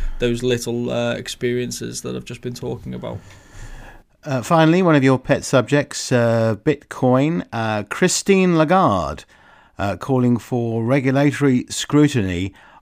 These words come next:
Speaker 2: of, uh, Bitcoin, and because it's sort of escaped scrutiny thus far, hasn't it, really? And, uh, uh, the rise and rise in recent weeks of Bitcoin, it's, it's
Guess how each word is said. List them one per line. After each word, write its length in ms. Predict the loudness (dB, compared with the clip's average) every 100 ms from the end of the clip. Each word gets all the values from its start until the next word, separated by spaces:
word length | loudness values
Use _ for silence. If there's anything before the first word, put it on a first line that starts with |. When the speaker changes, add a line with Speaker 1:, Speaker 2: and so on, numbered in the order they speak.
| _
Speaker 2:
of, 400 | 0 2 0 -2
uh, 180 | -2 -2
Bitcoin, 640 | -4 -10 -8 -6 -4 -2 -4
and 140 | -4
because 260 | -6 -6 -4
it's 140 | -4
sort 140 | -2 -4
of 100 | -2
escaped 460 | -4 0 0 0
scrutiny 560 | -4 0 2 0 -2 -4
thus 300 | -4 -6 -6
far, 400 | -4 -2 -2 -2
hasn't 260 | -4 -4
it, 80 | -6
really? 420 | -6 -6 -4 -4
And, 320 | -2 0 0 2
uh, 240 | 0 0 -4 -20 -20 -10
uh, 160 | -4 -4
the 160 | 0 2
rise 360 | 4 4 6
and 160 | 6 8
rise 320 | 8 6 6
in 140 | 6
recent 320 | 6 4 4 2
weeks 260 | 0 0
of 60 | -2
Bitcoin, 640 | -2 -2 -2 2 4 4
it's, 200 | 2 -2
it's 180 | -6 -6